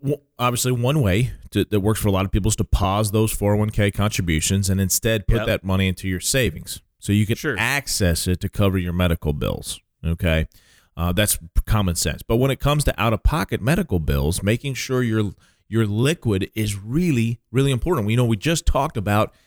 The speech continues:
Speaker 1: having an emergency fund of three to six months of your expenses. That's why for situations like this, you say, "Brock, thirty thousand, you think I should really keep thirty thousand in the bank?"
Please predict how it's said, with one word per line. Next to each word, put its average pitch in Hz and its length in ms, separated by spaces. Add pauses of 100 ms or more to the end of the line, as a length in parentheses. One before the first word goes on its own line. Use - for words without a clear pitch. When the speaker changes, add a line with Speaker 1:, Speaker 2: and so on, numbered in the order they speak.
(220)
Speaker 1:
having 131 260
an 127 80
emergency 117 640
fund 101 440 (360)
of 123 140
three 139 320
to 127 100
six 143 320
months 147 540 (200)
of 110 160
your 127 140
expenses. - 720 (560)
That's 156 400
why 180 460
for 123 200
situations 156 720
like 156 220
this, 185 240
you 117 80
say, 127 160
"Brock, 123 460 (440)
thirty 160 320
thousand, 165 500
you 147 100
think 160 200
I 135 80
should 101 220
really 131 240
keep - 260
thirty 131 260
thousand 117 440
in 113 120
the 98 60
bank?" 92 280